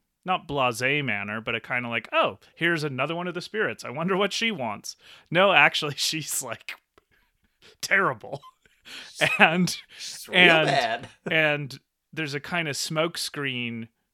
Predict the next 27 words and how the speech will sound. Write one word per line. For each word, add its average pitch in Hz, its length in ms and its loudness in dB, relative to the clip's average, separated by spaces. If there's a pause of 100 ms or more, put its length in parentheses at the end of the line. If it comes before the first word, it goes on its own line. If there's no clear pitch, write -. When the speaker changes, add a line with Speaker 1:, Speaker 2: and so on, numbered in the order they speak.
(160)
Speaker 1:
put 139 240 0
on 117 460 -2 (120)
the 135 100 -6
Bride 127 380 2
in 113 140 -4
Black 123 540 -2
character 107 800 -8
as 113 440 -6
the 110 360 -10
big 117 280 -6
bad. 127 420 0 (520)
Whereas 135 360 0
I 135 180 4
would, 131 240 -4
I 180 220 4
would 170 140 2
argue 120 340 0
Speaker 2:
Mm-hmm. 156 260 -4
Speaker 1:
that 120 280 0
the 139 100 -6
mom 135 300 0
was 110 200 -8
the 117 120 -12
big 98 260 -10
bad, 101 360 -10 (180)
actually, - 560 -12 (920)
in, 107 380 -10